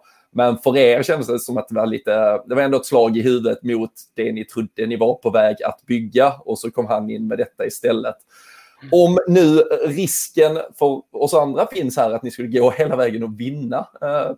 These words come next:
Speaker 1: Premier League, och ni gör det på Mourinho-sättet med José Mourinho, ehm, är det, jag förstår, det är klart att man kommer bara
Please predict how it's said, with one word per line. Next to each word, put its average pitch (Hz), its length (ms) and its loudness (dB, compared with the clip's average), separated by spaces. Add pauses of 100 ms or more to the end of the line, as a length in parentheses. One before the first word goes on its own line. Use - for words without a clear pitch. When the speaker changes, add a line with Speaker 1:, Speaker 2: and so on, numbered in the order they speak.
Speaker 1:
Premier 147 220 -6
League, 113 240 -6 (100)
och 117 140 -2
ni 127 80 0
gör 117 300 4
det 131 140 0 (340)
på 123 380 6
Mourinho-sättet 117 960 -2
med 113 280 -6 (100)
José 117 240 -4
Mourinho, 120 540 -2 (460)
ehm, 117 880 2
är 123 140 2
det, 123 400 0 (600)
jag 139 220 2
förstår, 117 320 0
det 117 100 -2
är 117 40 -4
klart 131 180 -10
att - 120 -18
man 113 160 -8
kommer 110 180 -8
bara 110 240 -2